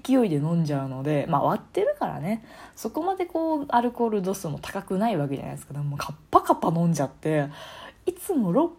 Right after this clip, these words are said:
クで夏場飲む時だったら、一応七百二十も三週間、四週間、まあ、一ヶ月弱ぐらいは持つようなペースで飲んでるんですけど、二週間と持たんのだよね。<laughs> 買って一週間後にはもうそこ、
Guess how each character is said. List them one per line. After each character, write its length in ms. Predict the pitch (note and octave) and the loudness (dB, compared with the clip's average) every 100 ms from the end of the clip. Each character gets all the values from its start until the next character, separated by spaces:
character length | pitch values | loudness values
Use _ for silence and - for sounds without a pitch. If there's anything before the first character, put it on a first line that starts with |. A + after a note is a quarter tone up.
| _ | _
ク 160 | D4+ | 0
で 280 | A3 G#3 F#3 | 2 2 2
夏 320 | D#3+ D#3+ D#3 | -2 -6 -4
場 120 | E3+ E3+ | -2 0
飲 180 | F3+ | 0
む 120 | F#3 E3+ | 0 -2
時 240 | D#3 D#3 | -4 -2
だ 100 | D3 | -4
っ 40 | |
た 240 | D3 - D3+ | -6 -4 -2
ら、 340 | C#3+ C#3 C3+ - - - | 0 -2 -4 -12 -20 -10
一 220 | F#4+ A4 | -4 0
応 20 | A#4 A4 G#4+ | 0 0 0
七 80 | G#4 | -2
百 160 | G4 | -2
二 240 | F#4 F#4 E4 | -2 -2 -2
十 180 | C4 F3 | -2 0
も 340 | E3 F3+ D3 | 2 2 2
三 300 | C#3+ - - | -4 -8 -8
週 240 | D4 D#4 C#4+ | -4 -4 -2
間、 220 | C#4+ C4 | -2 -2
四 180 | B3+ B3 | -4 -4
週 220 | B3+ F#3 | -4 -4
間、 220 | D3+ D3+ | -4 -4
ま 60 | - | -4
あ、 20 | |
一 120 | F3+ | -2
ヶ 120 | C4 | -2
月 220 | B3+ C#4+ C#4 | -2 -2 -2
弱 240 | C#4+ D4+ | 0 2
ぐ 120 | D4+ | 4
ら 140 | F4+ D4+ | 4 4
い 60 | |
は 220 | F3+ D3+ - - - | 2 0 -4 -16 0
持 160 | A3 | 2
つ 240 | B3+ - F3 | 2 0 4
よ 240 | F#3 A#3 | 6 4
う 60 | D#3+ | 4
な 320 | D3 D#3+ F3 | 2 2 0
ペ 160 | - A#3 | 0 0
ー 40 | |
ス 120 | G3+ D#3+ | 0 -4
で 80 | |
飲 200 | C#3 D3+ | -2 0
ん 100 | C4 | 2
で 80 | E3+ | 2
る 80 | D#3 | 2
ん 60 | C#3+ | 0
で 60 | |
す 100 | C#3+ | -4
け 100 | - | -2
ど、 220 | D#3 D#3 D#3 - - | 0 0 -2 -16 -4
二 120 | E3 | 0
週 240 | E3+ - D#4 | 0 4 2
間 240 | A3 D#3+ | 2 -2
と 80 | D3+ | -2
持 140 | C3+ D#3 | -2 -2
た 160 | G#3 | -2
ん 80 | G3 | 0
の 100 | D3 | 0
だ 100 | B2+ | -2
よ 100 | A2+ | -4
ね。 160 | C3+ C3+ - - | -8 -10 -14 -4
<laughs> 1120 | - - A#5 - A#3+ - - - D#5+ E5 - | 0 2 0 -4 -12 -16 -18 -10 -8 -8 0
買 140 | B3+ | 0
っ 20 | |
て 320 | B3+ _ D#4 D#4 | 0 _ 2 4
一 160 | C4+ | 2
週 260 | - F4 F4 | 2 2 4
間 200 | E4 E4 | 4 0
後 80 | E4 | 0
に 120 | D#4+ | 0
は 140 | G3 | 0
も 220 | F3 G3 | 2 2
う 40 | E3+ | 0
そ 140 | G3+ | -2
こ、 320 | G3 B3+ A#3 | 2 2 2